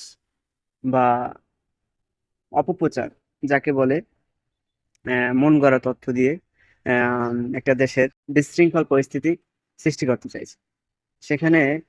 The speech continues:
আপনাদের কি, আপনাদের সরকারের কি অবদান থাকা দরকার? সেরকম অবদান আমরা দেখতে পাচ্ছি না। যেহেতু দেখতে পাচ্ছি না, সেহেতু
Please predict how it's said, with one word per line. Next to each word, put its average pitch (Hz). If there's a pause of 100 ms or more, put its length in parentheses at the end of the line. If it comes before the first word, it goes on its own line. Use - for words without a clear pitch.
(140)
আপনাদের 143 (640)
কি, 156 (480)
আপনাদের 143
সরকারের 139 (540)
কি 170
অবদান 143
থাকা 139
দরকার? 123 (1080)
সেরকম 175
অবদান 135
আমরা 131
দেখতে 123
পাচ্ছি 120
না। 123 (1080)
যেহেতু 147
দেখতে 147
পাচ্ছি 175
না, 131
সেহেতু 139